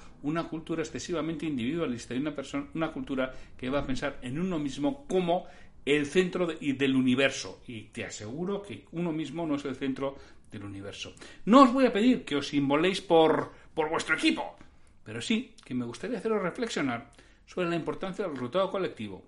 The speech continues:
y de cómo debemos planificar en base a él, en base a ese resultado de todos, en base a que consigamos hacer la tar-, la tarta más grande, en base a que esto sea mayor,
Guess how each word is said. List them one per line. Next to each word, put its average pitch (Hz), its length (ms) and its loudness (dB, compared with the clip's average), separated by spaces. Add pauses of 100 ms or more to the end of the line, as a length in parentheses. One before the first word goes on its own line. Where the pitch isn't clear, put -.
y 143 100 -10
de 135 180 -12 (160)
cómo 226 420 -2
debemos 185 320 -6
planificar 160 600 -8
en 113 100 -8
base 165 240 -8
a 151 80 -4
él, 107 180 -8 (560)
en - 80 -16
base 214 260 -8
a - 20 -6
ese 190 160 -8
resultado 156 580 -8
de 123 60 -8
todos, 123 340 -6 (260)
en 127 140 -6
base 185 220 -4
a 185 120 -4
que - 400 -6
consigamos 185 760 0
hacer 180 200 -4
la 160 120 -6
tar-, 165 260 -8
la 135 80 -14
tarta 170 300 -4
más 143 160 -4
grande, 160 220 0
en 139 200 2
base 214 400 4 (180)
a - 120 -8
que 196 120 -8
esto - 240 -8
sea 214 240 -4
mayor, 104 380 -8